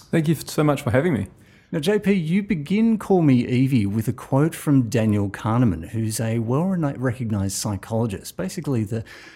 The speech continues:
Speaker 2: the creator of behavioral economics.
Speaker 1: Hmm.
Speaker 2: Why did you do it?
Speaker 1: Well, I had, one, I'd read lots of his work, particularly Thinking Fast and Slow. Um, I don't know, I wanna say, like, five times.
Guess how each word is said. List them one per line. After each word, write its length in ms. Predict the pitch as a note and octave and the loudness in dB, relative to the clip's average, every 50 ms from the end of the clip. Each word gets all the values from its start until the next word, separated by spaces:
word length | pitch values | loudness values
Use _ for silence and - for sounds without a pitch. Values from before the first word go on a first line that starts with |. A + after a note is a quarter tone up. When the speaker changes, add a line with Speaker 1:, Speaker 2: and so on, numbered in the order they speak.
| - - | -4 -2
Speaker 2:
the 80 | C#3+ | -2
creator 720 | - - - B2+ C3 B2 A#2+ G#2 G2+ A#2+ C3 B2+ - G2+ G2 | -2 0 2 4 4 6 6 6 4 2 2 0 -2 -4 -4
of 80 | F#2+ | -4
behavioral 540 | G2 G#2 F#2 G2 A2+ A#2 A2+ A2 G#2+ G2+ G2+ | -4 -4 -2 0 0 0 0 0 0 0 -2
economics. 640 | G2+ - - G2+ G2+ G#2 A#2 G#2+ G2 - - - - | -2 -2 -2 -2 -2 -2 -2 -4 -8 -10 -14 -14 -8
Speaker 1:
Hmm. 320 | - C3 A#2+ A2+ A2+ G#2 A2 A2+ F#3+ | -4 -2 0 0 -2 -2 -6 -8 -10
Speaker 2:
Why 500 | D3 C3+ A2+ A2+ A#2+ C3+ D#3 F3 G3 G#3+ | -8 -6 -4 -2 0 0 0 0 0 -2
did 200 | F#3 G3 F3 - | -2 -2 -2 -2
you 80 | E3+ | -2
do 280 | C#3 B2 C3+ D3 D3+ A2+ | -2 0 0 0 0 -2
it? 200 | F2+ D#2 - - - - - _ _ _ _ _ _ _ - _ - - - - - - - _ | -4 -6 -10 -16 -18 -20 -20 _ _ _ _ _ _ _ -20 _ -20 -20 -20 -20 -20 -20 -10 _
Speaker 1:
Well, 420 | - G#3 G#3 G3+ G3 F#3+ F#3 F3+ E3+ C#3 - - - - - - - | 4 6 8 8 8 8 6 6 4 2 0 -2 -8 -10 -10 -2 2
I 140 | C#3+ C#3 C3 | 2 4 4
had, 560 | A2 A2+ C3+ C3 C3 B2+ B2+ B2 A#2 A2 - - - - - - - - - - _ _ _ _ _ _ _ _ | 4 4 4 4 4 4 4 2 0 -2 -4 -8 -10 -10 -10 -12 -16 -20 -20 -20 _ _ _ _ _ _ _ _
one, 240 | - C3+ C3 C3+ C#3+ | 0 4 4 6 6
I'd 200 | C#3+ C#3 A#2 G#2+ | 6 4 4 4
read 260 | A2+ A#2 A2 G#2 F#2 | 2 2 2 2 2
lots 240 | G#2 G2+ F#2+ - - | 0 -2 -2 -2 -4
of 60 | - | -6
his 180 | A2 G2+ F#2+ G2 | -4 -4 -4 -2
work, 400 | G2+ G2 F#2+ F#2+ G2 G2 - - | -2 0 0 0 0 -2 -4 -8
particularly 420 | - - - A#2 - A#2+ A2 G#2 | -10 -8 -8 -6 -4 -2 -2 -2
Thinking 360 | G2+ - - G#2 F#2+ G2 G2 F#2 | -2 -4 -8 -8 -6 -6 -8 -6
Fast 340 | - G2+ F#2 F#2 - - | -4 -4 -4 -4 -4 -8
and 100 | F#2 F2+ | -8 -8
Slow. 540 | F#2 - - G2+ F#2+ F#2+ F#2+ F#2+ F#2+ F#2 G2+ - - - - | -10 -8 -6 -4 -4 -4 -4 -4 -6 -8 -8 -10 -14 -8 -4
Um, 440 | A2+ G#2+ G2+ G2+ G2 F#2+ F#2 - - - - _ _ _ _ _ _ _ _ _ _ _ _ _ _ | -2 0 2 2 2 2 0 -2 -8 -14 -20 _ _ _ _ _ _ _ _ _ _ _ _ _ _
I 100 | - B2 G#2+ | -4 -2 0
don't 100 | G2+ F#2+ | 0 0
know, 320 | F#2+ G2 F#2+ F#2+ F#2 F#2+ - | 0 0 0 -2 -4 -4 -2
I 60 | A#2+ | 0
wanna 200 | A2+ A#2 A#2 A2 | 2 2 2 2
say, 200 | - - G2+ F#2 | 2 0 0 0
like, 260 | F#2 F#2 E2+ - - | 0 -2 -4 -6 -10
five 460 | - - - - F#2 F2 E2 F2 - | -14 -8 -4 -2 -2 -2 -2 -4 -6
times. 560 | - - - - - - - - - - - | -8 -8 -8 -8 -10 -12 -12 -14 -16 -18 -18